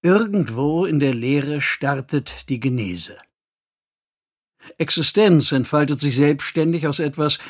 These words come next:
das kaum mehr ist als ein verlorener Impuls.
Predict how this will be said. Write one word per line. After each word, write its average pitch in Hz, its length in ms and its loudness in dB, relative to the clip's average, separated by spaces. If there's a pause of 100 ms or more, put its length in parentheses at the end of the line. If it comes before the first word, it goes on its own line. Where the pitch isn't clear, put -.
das 160 200 0
kaum 151 320 6
mehr 151 220 8
ist 156 200 -2
als 147 160 0
ein 135 120 -2
verlorener 143 560 2
Impuls. 143 680 0